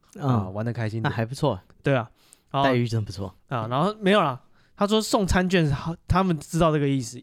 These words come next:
Speaker 2: 好，意思是说，虽然是请他们去外面的餐厅吃饭。
Speaker 1: 啊，我们盯上你了。
Speaker 2: 对，意思是说你们去休息一下，意思就赶他们走了。
Speaker 1: 哦，
Speaker 2: 对。
Speaker 1: 不，不欢迎你再赌。
Speaker 2: 对，不欢迎你再赌。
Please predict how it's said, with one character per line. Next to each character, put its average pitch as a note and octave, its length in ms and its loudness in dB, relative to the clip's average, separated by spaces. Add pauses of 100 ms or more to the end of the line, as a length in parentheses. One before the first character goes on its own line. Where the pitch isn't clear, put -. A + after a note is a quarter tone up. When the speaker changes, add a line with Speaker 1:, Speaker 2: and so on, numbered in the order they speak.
(120)
Speaker 2:
好， C#3+ 260 -8
意 A3 140 -2
思 D#3 160 -2
是 D#3+ 60 -6
说， D#3+ 220 2
虽 E3 160 0
然 C#3+ 140 0
是 C#3 300 -4 (300)
请 - 180 -4
他 C#3 100 0
们 D#3 80 2
去 D3+ 80 2
外 D3+ 140 2
面 C#3+ 100 -2
的 B2+ 60 -2
餐 C3 160 -4
厅 C3 100 -4
吃 B2 180 -6
饭。 A#2 180 -4
Speaker 1:
啊， C3+ 100 -2
我 A#2+ 120 2
们 A2 80 2
盯 C3+ 220 2
上 C3 180 2
你 F#2 120 -4
了。 - 60 -16 (100)
Speaker 2:
对， D#3 120 2
意 A3 120 2
思 G3+ 80 2
是 F#3 40 0
说 F#3 120 4
你 C#3 160 0
们 C#3 100 0
去 F3 100 0
休 D#3 200 2
息 B2+ 120 -6
一 A#2 60 -4
下， A2 260 -4 (100)
意 F3 80 -2
思 C#3 120 -2
就 D3 80 4
赶 A2 160 0
他 C3 60 -2
们 C3 100 0
走 - 200 -6
了。 - 120 -16
Speaker 1:
哦， G2+ 540 -2
Speaker 2:
对。 A2 240 0
Speaker 1:
不， C#3 80 4
不 - 0 -
欢 B2 180 2
迎 A2 100 0
你 G2+ 80 -4
再 G#2+ 120 -2
赌。 - 20 0
Speaker 2:
对， C3 160 2
不 A2 140 -6
欢 C#3+ 160 0
迎 A#2+ 60 -4
你 - 20 -4
再 A#2+ 120 -2
赌。 G#2 220 -12